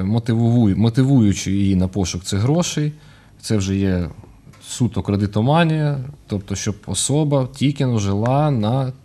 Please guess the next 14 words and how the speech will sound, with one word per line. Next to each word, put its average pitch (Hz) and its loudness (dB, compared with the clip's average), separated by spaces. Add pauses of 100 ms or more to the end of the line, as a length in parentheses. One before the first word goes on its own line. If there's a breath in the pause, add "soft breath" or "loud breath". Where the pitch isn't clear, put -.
(100)
погашення 107 -2
цих 123 -6
кредитів. 92 -4
Більше 135 0
у 104 0
неї 95 0
не 98 -2
має 98 0
бути 92 -6
ніяких 131 0
взагалі 104 -2
інтересів, 113 -2
ніяких 107 -4
потреб, 87 -6